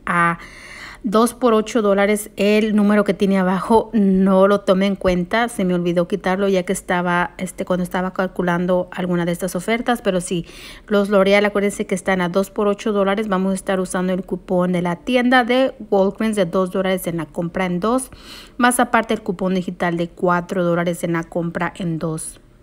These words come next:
El total de esta compra le va a quedar por veintinueve dólares con dieciséis centavos, lo que usted va a hacer después de que la cajera escanee sus productos.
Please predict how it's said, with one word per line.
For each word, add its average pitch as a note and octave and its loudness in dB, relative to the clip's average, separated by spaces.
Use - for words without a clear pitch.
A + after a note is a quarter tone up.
El C4 4
total C#4 2
de B3+ 6
esta B3+ 0
compra G#3+ 0
le G#3+ 4
va G3+ 4
a G3 -2
quedar G3 0
por F#3 0
veintinueve G3 0
dólares F3+ 0
con E3+ -4
dieciséis F3 -4
centavos, F3+ -2
lo B3 -4
que - -10
usted F#3 -4
va F3+ -2
a F3+ 0
hacer F#3+ -4
después F#3 -4
de F#3+ -6
que F#3+ -10
la F3 -4
cajera F3+ -4
escanee F3+ -6
sus F#3 -10
productos. C4+ 0